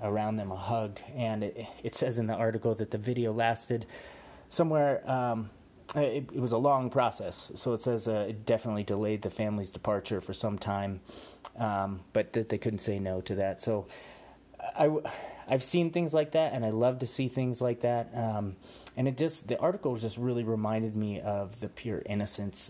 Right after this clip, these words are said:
that comes from kids and how, you know, how sometimes we lose that as adults, and, um, you know, got me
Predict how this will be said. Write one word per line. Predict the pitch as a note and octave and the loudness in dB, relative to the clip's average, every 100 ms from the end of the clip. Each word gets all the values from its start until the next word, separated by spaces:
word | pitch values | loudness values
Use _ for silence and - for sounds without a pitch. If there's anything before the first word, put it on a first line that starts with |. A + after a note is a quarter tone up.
| F#2+ | -2
that | D#2 - - - | -4 -4 -12 -14
comes | - G#2 G2 | -4 -2 -2
from | - F#2 | -4 -6
kids | F#2 - G#2+ G#2 F#2+ - | -4 -2 -2 -2 -6 -6
and | G#2 F#2+ F#2+ E2+ - - - | -6 -6 -6 -12 -18 -20 -14
how, | - A#2+ A#2+ A#2 A2 - - - | -4 0 2 2 -2 -8 -18 -8
you | A#2 | -6
know, | G2+ G2 G2+ - - | -4 -6 -8 -14 -14
how | - C3 | -6 -4
sometimes | C3 C#3+ D#3 D#3+ B2+ | 0 0 2 0 2
we | A2+ | 2
lose | B2+ D3 | 2 0
that | G#2+ E2+ | -2 -2
as | F2 F2+ | -2 -4
adults, | F2+ F2+ F2 - - | -2 -2 -2 -6 -8
and, | G#2 G2 F#2+ - - - - - | -6 -4 -6 -10 -18 -20 -20 -12
um, | G2 D#2+ F2 - - | -8 -6 -8 -12 -10
you | A2 | -6
know, | G2+ | -4
got | G2+ A#2 | 0 0
me | A2+ | 0